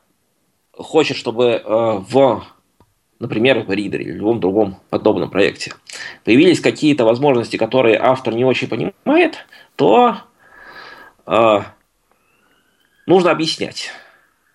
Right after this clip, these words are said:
То есть вот сейчас как раз вопрос был задан очень хорошо. Э, человек сказал ссылку на программу, я, кажется, даже понял, что это называ-, что эта программа называется Video Reader. Впрочем, я не, не вполне уверен, я посмотрю ещё.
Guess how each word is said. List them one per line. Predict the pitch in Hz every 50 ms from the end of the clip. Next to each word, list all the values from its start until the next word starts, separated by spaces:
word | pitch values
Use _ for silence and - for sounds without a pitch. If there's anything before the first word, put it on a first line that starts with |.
| _ _ _ _ _ _ _ - - - _
То | -
есть | 127 127
вот | 147 156 151
сейчас | 165 156 - 226 247 247 - -
как | 170 143 -
раз | 160 185 185 -
вопрос | 196 - 180 185 143
был | 139 139
задан | 131 156 160 143 135 143
очень | 143 - 143 123
хорошо. | - 123 127 139 - - - 104 78 65 - - - _ - - - _ _
Э, | 73 90 107 107 104 107 104 101 85 101 101 98
человек | - - 123 127 120
сказал | - - 127 110 127 117 113 110 -
ссылку | - - - - - 156 151 123 - - - 113 117 113 - - - _ _ -
на | 110 113 113 113 113 110 107 110 95
программу, | - - 123 123 127 180 240 277 233 165
я, | 135 131
кажется, | 135 127 120 117 -
даже | 117 120 117 117
понял, | - 139 123 113 101 92
что | - - 95
это | - 95
называ-, | 104 113 113 - 107 117
что | - - 110
эта | 104 -
программа | 113 113 113 110 104
называется | 101 107 107 104 104 - 120
Video | 139 240 311 277 156
Reader. | 127 117 104 92 - - - - - _ _ _ _ _ _
Впрочем, | _ - 107 - - 98
я | 98
не, | 104 87
не | 69 - - -
вполне | - - 117 117 120 113
уверен, | 120 143 190 - 127
я | 107
посмотрю | - - - 113 - - 95
ещё. | 73 - - -